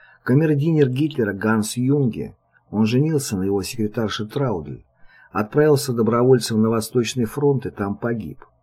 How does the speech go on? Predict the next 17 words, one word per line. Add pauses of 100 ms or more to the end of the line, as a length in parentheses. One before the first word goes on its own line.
(500)
Рассказал
о
следующем
инциденте. (580)
Как-то
все
собрались
за
столом,
и
Генриетта
фон
Ширах
села
рядом
с
Гитлером.